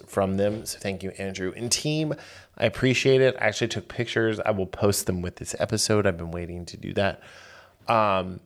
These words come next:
it was fun. It was, uh, it's funny. The show felt a little smaller, but let me read to you the guest list. <laughs> Christopher Lloyd, William Shatner, Richard Dreyfuss, Tom Arnold, Brandon Routh,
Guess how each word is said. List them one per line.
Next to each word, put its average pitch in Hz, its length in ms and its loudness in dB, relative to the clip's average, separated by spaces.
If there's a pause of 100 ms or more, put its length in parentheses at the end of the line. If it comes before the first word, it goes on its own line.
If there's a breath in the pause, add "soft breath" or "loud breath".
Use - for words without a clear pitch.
(600)
it 160 160 6
was 202 200 4
fun. 95 800 -2
It 120 120 2
was, 120 400 6
uh, 101 460 4 (960)
it's - 160 2
funny. 190 280 6
The 135 120 6
show 214 260 6
felt 247 300 4
a 170 40 4
little 135 280 4
smaller, 123 640 6 (640 soft breath)
but 156 120 6
let 196 120 8
me 269 120 4
read 190 280 8
to - 140 2
you 160 60 6
the - 80 0
guest - 400 2
list. - 300 -8 (100)
<laughs> - 1300 -6
Christopher 180 420 2
Lloyd, - 400 -10
William 107 240 4
Shatner, - 420 2 (120)
Richard 160 260 0
Dreyfuss, 220 560 2
Tom 240 340 4
Arnold, 120 320 4
Brandon 95 340 -4
Routh, 113 300 2